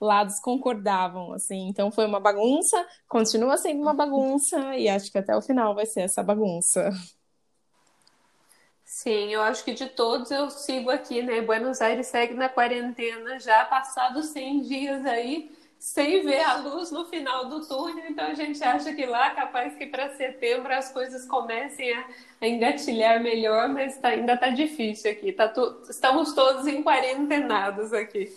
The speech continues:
Speaker 2: quarenteners mesmo.
Speaker 1: Rafa, muito obrigada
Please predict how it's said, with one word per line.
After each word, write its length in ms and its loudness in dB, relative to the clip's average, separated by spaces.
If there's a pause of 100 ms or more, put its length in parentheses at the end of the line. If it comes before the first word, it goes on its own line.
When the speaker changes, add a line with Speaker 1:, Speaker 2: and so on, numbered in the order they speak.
(160)
Speaker 2:
quarenteners 920 2
mesmo. 540 -6 (1300)
Speaker 1:
Rafa, 600 4
muito 500 -4
obrigada 880 0